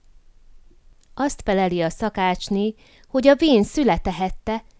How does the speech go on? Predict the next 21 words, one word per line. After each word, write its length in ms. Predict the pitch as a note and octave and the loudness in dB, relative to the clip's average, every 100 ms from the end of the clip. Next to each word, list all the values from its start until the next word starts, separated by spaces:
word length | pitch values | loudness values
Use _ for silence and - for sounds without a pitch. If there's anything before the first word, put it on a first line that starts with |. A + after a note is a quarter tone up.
| _ - | _ -14
mert 340 | C#4+ C#4+ C#4 - | -4 -2 -2 -2
az 240 | G#4 - | -2 -2
főzött 480 | - E3+ D#3+ D#3+ - | -8 -10 -10 -10 -10
helyette. 680 | - D#3 D#3 - - - - - _ _ _ _ _ _ - _ _ _ | -10 -10 -16 -18 -20 -20 -20 -20 _ _ _ _ _ _ -20 _ _ _
Ismét 520 | B3+ C4 - A3 G3+ | -10 -6 -2 -2 -2
csak 200 | - F#3 | -8 -10
feláll 460 | - F#3 E3+ E3 D#3+ | -6 -4 -2 -2 -2
a 60 | |
legényke, 680 | D#3+ D#3+ D#3 D3+ C#3+ - E3 _ _ | -4 -6 -10 -14 -14 -18 -20 _ _
s 140 | - - | -14 -10
elmondja, 640 | - C4+ C4+ B3 A3+ G#3+ G3+ | -2 2 4 4 4 4 2
hogy 200 | F#3 E3 | 0 0
mit 300 | F#3+ B3 A#3+ | 2 0 0
beszélt 440 | G#3+ G#3 G#3 F#3+ | -2 -2 -2 -2
neki 300 | F#3 E3+ - | -2 -6 -6
álmában 640 | E3 D#3+ D#3+ D#3 D3+ D#3 D#3 | -6 -4 -4 -6 -8 -8 -10
egy 200 | D#3 - - | -12 -14 -6
őszhajú, 840 | F#3+ G#3 G3 - D#3+ D#3+ D#3 D3+ - - _ _ _ | -4 -4 -6 -8 -8 -8 -8 -12 -18 -20 _ _ _
ősszakállú 880 | E3+ E3 - - - D#3+ D#3 D#3 D#3+ | -4 -4 -6 -12 -14 -14 -12 -10 -10
ember. 600 | D#3 D#3 E3 E3+ - - _ _ _ _ _ _ _ _ _ _ _ | -12 -14 -16 -20 -18 -20 _ _ _ _ _ _ _ _ _ _ _
Aj, 760 | C4+ C4+ C4 B3 A#3 G#3+ G#3 | 0 2 2 0 -2 -6 -8